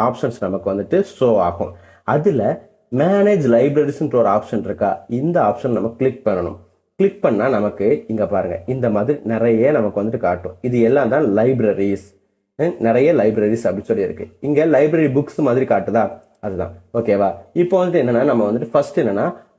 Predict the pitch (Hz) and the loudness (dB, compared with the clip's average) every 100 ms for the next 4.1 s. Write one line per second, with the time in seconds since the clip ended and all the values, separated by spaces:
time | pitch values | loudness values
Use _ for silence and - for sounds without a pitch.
0 | - 151 185 - 190 180 - 113 113 110 | 0 2 2 2 0 0 0 0 2 0
1 | 104 120 107 107 107 110 160 208 - _ | 0 0 0 0 -2 0 0 -2 -4 _
2 | - 113 110 113 113 127 131 123 117 110 | -2 2 4 4 4 2 4 4 4 2
3 | 127 117 107 107 104 87 90 90 98 98 | 0 0 0 -2 -4 -6 -6 -4 -4 -2
4 | 95 | -4